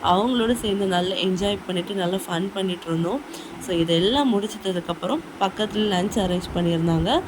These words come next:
So, லஞ்ச் சாப்பிட்றதுக்காக நாங்க போயிருந்தோம். So, பந்தியுமே ஸ்டார்ட் ஆக ஆரம்பிச்சிருச்சு. அ, so, எங்க ரிலேட்டிவ்ஸ்லேயே தான் அந்த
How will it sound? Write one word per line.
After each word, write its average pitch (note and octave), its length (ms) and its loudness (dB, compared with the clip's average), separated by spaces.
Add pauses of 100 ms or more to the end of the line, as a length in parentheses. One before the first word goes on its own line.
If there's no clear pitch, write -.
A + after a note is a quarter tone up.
(300)
So, F#3+ 260 2
லஞ்ச் G#3 240 2
சாப்பிட்றதுக்காக F#3+ 720 0
நாங்க F3 200 0
போயிருந்தோம். F3 480 2 (380)
So, F#3+ 160 4
பந்தியுமே A3 500 2
ஸ்டார்ட் F#3+ 420 -2
ஆக F#3+ 300 2
ஆரம்பிச்சிருச்சு. F3 760 0 (500)
அ, F3 200 4
so, F#3+ 280 2
எங்க G3 320 4
ரிலேட்டிவ்ஸ்லேயே A#3 680 0
தான் A#3 160 2
அந்த F#3 240 2